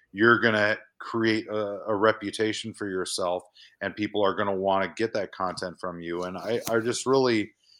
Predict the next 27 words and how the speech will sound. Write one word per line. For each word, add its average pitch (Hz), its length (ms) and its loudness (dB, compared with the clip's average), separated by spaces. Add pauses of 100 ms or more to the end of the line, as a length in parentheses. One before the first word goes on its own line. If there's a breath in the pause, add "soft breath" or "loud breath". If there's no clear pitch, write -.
(120 soft breath)
I 107 60 4
respected 120 640 2
the 104 100 0
fact 101 360 2
that 98 120 2
in 90 160 -4
the, 87 400 -2
especially 104 480 -2
in 95 60 -8
the 90 80 -8
seventies 92 580 -2
and 82 80 -10
eighties, 87 560 -6 (300 soft breath)
Roger 104 280 8
Corman's 95 460 2
company, 98 460 0
like 85 180 -2
New 90 180 -6
World 87 520 0
and, 80 220 -10
and 82 100 -16
Horizon, 87 760 -4
I 85 200 -8
think, 85 200 -12
or 87 100 -10
New 87 200 -10
Horizon, 85 600 -2